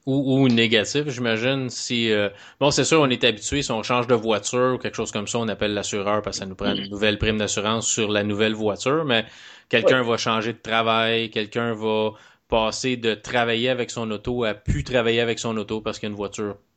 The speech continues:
Speaker 1: con-, de, de compagnie ou qui travaille à un bureau à la maison, des choses comme ça, ça peut avoir des, des conséquences positives ou négatives. Si tu commences à travailler avec ta voiture,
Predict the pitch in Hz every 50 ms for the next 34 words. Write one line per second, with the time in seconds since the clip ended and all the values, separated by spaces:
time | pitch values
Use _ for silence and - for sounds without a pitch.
0 | _ _ _ _ _ _ - 117 113 113 107 104 101 107 101 101 - 107 107 101
1 | - 113 113 110 - 110 107 107 110 110 113 113 113 113 113 113 110 104 - -
2 | - - 110 107 107 107 110 107 107 107 104 110 107 104 107 110 107 107 107 107
3 | 104 104 101 110 110 113 104 - - 113 104 - - 101 98 - - 120 120 -
4 | - - - - - _ - - 107 - - 135 127 120 110 107 110 113 117 117
5 | 120 120 110 107 110 107 104 101 101 95 104 104 101 98 98 92 - - - 98
6 | - 110 98 - 107 110 113 110 - - - - _ _ - 117 113 110 104 -
7 | - - 131 127 117 113 113 110 101 107 101 - - 131 - - - - - 123
8 | 113 120 131 131 - 123 - 113 110 110 113 113 - - 107 101 104 98 98 -
9 | 117 123 131 131